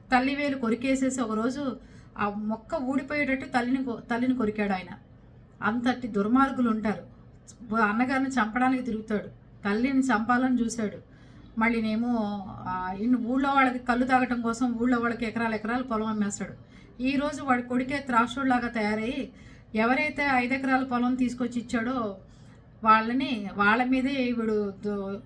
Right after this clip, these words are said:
బ్యాడ్గా ప్రచారాలు చేయటాలు, వాళ్ళని ఇబ్బంది పెట్టాలు చేస్తుంటాడు. గడిచిపోయిన రోజులు అందరూ మర్చిపోతారండి కుటుంబానికి ఏం చేసాం అనేది.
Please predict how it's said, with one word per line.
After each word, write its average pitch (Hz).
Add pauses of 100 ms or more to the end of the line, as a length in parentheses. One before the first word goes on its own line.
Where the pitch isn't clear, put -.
(380)
బ్యాడ్గా 214
ప్రచారాలు 208
చేయటాలు, 208 (440)
వాళ్ళని 220
ఇబ్బంది 208
పెట్టాలు 196
చేస్తుంటాడు. 190 (500)
గడిచిపోయిన 262
రోజులు 240
అందరూ 208
మర్చిపోతారండి 202 (280)
కుటుంబానికి 233
ఏం 214
చేసాం 208
అనేది. 180